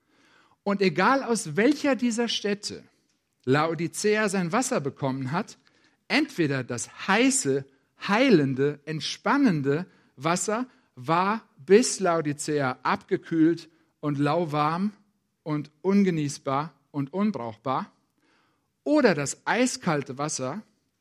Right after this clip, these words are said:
aus Kolossä war auch durch den Weg nach Laodicea mittlerweile lauwarm und eklig und ungenießbar und unbrauchbar geworden.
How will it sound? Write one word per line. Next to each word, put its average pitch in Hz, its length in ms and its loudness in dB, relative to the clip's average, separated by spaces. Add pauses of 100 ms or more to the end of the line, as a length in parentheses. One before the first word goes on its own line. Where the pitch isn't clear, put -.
aus 131 280 -12
Kolossä 147 680 -2 (600)
war 180 300 0
auch 262 280 2
durch 151 260 -4
den 143 220 -4
Weg 143 460 -2
nach 143 440 -4
Laodicea 139 800 -2
mittlerweile 135 560 -2
lauwarm 131 560 -2
und 156 180 -10
eklig 139 420 -8
und 160 140 -12
ungenießbar 139 640 -4
und 160 140 -12
unbrauchbar 113 720 -2
geworden. 104 440 -10